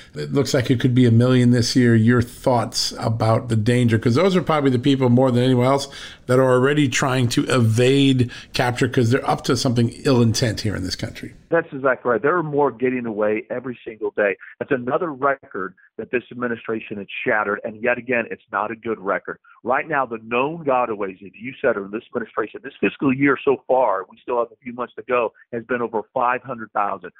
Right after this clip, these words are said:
Speaker 2: And again, those are individuals who have illegally broken into our country and evaded apprehension and made their way to every state. If you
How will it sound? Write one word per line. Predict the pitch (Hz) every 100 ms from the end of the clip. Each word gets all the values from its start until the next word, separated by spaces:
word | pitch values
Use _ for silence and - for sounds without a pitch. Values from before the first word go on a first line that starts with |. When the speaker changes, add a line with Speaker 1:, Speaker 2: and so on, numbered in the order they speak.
| _
Speaker 2:
And | 113 117
again, | 117 127 110
those | 113 127
are | 127
individuals | 120 127 120 117 113 104
who | 113
have | 90 -
illegally | 139 151 175 151 139
broken | 127 131 135
into | 127
our | 117
country | - 127 - 110
and | 101
evaded | 113 123 120
apprehension | 117 - 113 110 110
and | 104
made | 107 110
their | 107
way | 107
to | 90 -
every | - 101
state. | - 110 87 - - -
If | 117
you | 120